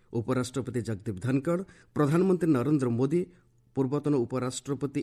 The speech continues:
ଏମ୍ ଭେଙ୍କୟା ନାଇଡୁ, ପ୍ରତିରକ୍ଷା ମନ୍ତ୍ରୀ ରାଜନାଥ ସିଂ, ସ୍ୱରାଷ୍ଟ୍ର ମନ୍ତ୍ରୀ ଅମିତ ଶାହ ଏବଂ ଶ୍ରୀ ଆଡଭାନୀଙ୍କ ପରିବାରର ସଦସ୍ୟଗଣ ସମ୍ମାନ ପ୍ରଦାନ ସମୟରେ ଉପସ୍ଥିତ ଥିଲେ। ସାମାଜିକ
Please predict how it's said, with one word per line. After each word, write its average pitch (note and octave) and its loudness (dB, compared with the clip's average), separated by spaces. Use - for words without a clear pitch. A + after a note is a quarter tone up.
ଏମ୍ A#2+ 0
ଭେଙ୍କୟା A2+ -2
ନାଇଡୁ, D3 -2
ପ୍ରତିରକ୍ଷା E3+ 2
ମନ୍ତ୍ରୀ D#3+ 0
ରାଜନାଥ A#2 0
ସିଂ, E3 2
ସ୍ୱରାଷ୍ଟ୍ର B2 -4
ମନ୍ତ୍ରୀ A#2+ -2
ଅମିତ A2+ -2
ଶାହ D#3 -4
ଏବଂ B2+ -2
ଶ୍ରୀ A#2 -8
ଆଡଭାନୀଙ୍କ D#3+ -4
ପରିବାରର B2+ -2
ସଦସ୍ୟଗଣ B2 -6
ସମ୍ମାନ B2 -4
ପ୍ରଦାନ C3 -4
ସମୟରେ A2+ -4
ଉପସ୍ଥିତ B2 -6
ଥିଲେ। G2 -8
ସାମାଜିକ G3+ 2